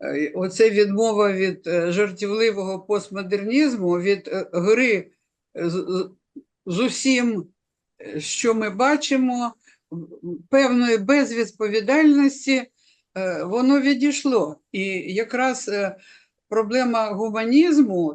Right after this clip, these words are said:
такого, м, ну, я б сказала, класичного гуманізму, да, а, духовного гуманізму, вона, е, е, вона просто, м, є в програмі кожного художника.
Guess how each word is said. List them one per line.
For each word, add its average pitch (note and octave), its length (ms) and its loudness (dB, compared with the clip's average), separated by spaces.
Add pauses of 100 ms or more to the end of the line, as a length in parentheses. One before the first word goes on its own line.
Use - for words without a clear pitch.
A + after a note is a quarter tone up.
такого, G3+ 640 0 (580)
м, - 60 -18 (300)
ну, D3+ 360 -2
я F#3 80 -4
б F3 80 -16
сказала, F3 260 -4
класичного G#3 680 -2
гуманізму, F3+ 800 -2
да, G#3+ 320 -2 (560)
а, E3 560 0 (340)
духовного G#3+ 720 -2
гуманізму, F#3 880 -4 (420)
вона, A#3+ 720 0
е, G3+ 60 -4
е, F#3+ 160 -4 (720)
вона C4 480 2 (220)
просто, C#4 360 -2
м, A3 240 -4 (520)
є B3+ 240 0
в D#4+ 80 -6
програмі C4 480 2
кожного A#3 460 -6
художника. D3 800 -8